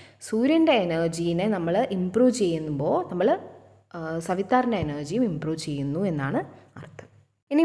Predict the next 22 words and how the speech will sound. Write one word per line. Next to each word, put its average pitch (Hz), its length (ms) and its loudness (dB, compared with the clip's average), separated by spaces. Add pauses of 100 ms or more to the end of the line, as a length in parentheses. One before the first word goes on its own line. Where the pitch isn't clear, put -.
മൂന്നാമത്തെ 269 520 8
കാര്യം 196 280 4
എന്ന് 180 160 0
പറയുന്നത് 165 460 2
ബുധനാണ്. 151 500 -2 (100)
So - 60 2 (100)
ബുധൻ്റെ 302 400 6 (120)
എനർജിയായിട്ട് 185 800 2
നമുക്ക് 160 220 -2
എങ്ങനെ 156 260 -2
കണക്ട് 143 260 -6
ചെയ്യാൻ 131 240 -4
പറ്റും? 131 200 -10 (280)
First 269 320 2
of - 160 4
all 196 180 8
നിങ്ങളുടെ 202 280 6 (160)
ജാതകത്തിൽ 151 680 -2 (680)
മ-, 165 300 0
Mercury, 185 520 2
അതായത് 180 200 2 (120)
ബുധൻ 220 280 4